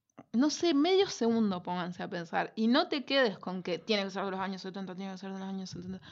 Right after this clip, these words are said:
No sé, o modifica algo, o saca el celular a la mierda, que no sea un elemento clave, porque la verdad que es un elemento clave <laughs> dentro de cómo se desarrolla la película.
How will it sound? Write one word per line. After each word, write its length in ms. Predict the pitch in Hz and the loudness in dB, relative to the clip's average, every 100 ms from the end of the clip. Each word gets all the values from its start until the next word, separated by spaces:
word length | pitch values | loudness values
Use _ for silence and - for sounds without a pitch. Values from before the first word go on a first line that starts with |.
| - - | -20 4
No 120 | 240 | 6
sé, 200 | 254 285 - | 10 8 10
o 100 | 202 | 6
modifica 680 | 202 202 208 220 214 277 294 | 6 2 0 0 8 10 10
algo, 260 | 262 185 - | 8 4 0
o 100 | 185 | -2
saca 260 | 190 208 | 2 4
el 60 | 277 | 2
celular 400 | - 220 208 247 | 2 2 2 4
a 60 | 240 | 2
la 120 | 180 | 2
mierda, 360 | 208 226 190 | 2 4 2
que 80 | 170 | 0
no 120 | 185 | -2
sea 280 | 208 247 233 | 4 8 8
un 140 | - 196 | 6 0
elemento 560 | 190 185 202 208 202 - | 2 2 2 2 0 4
clave, 360 | 214 233 220 | 10 10 8
porque 260 | 214 185 165 | 4 -2 -2
la 120 | 160 | 0
verdad 200 | 180 220 | 2 2
que 60 | 196 | 0
es 100 | 196 | -4
un 80 | 185 | -6
elemento 540 | 175 175 196 190 165 | -6 -6 -6 -6 -8
clave 420 | - 202 190 180 | -2 0 2 0
<laughs> 720 | 226 - - - - - 330 | -4 -8 -16 -20 -18 -14 -6
dentro 280 | 196 220 214 | -2 0 2
de 100 | 196 | 0
cómo 260 | 208 208 214 | 0 0 -2
se 120 | 190 | -4
desarrolla 640 | - 190 185 - 226 214 | -4 -4 -2 0 0 0
la 140 | 175 | -2
película. 580 | 175 202 220 190 185 226 | -2 -2 -2 0 0 0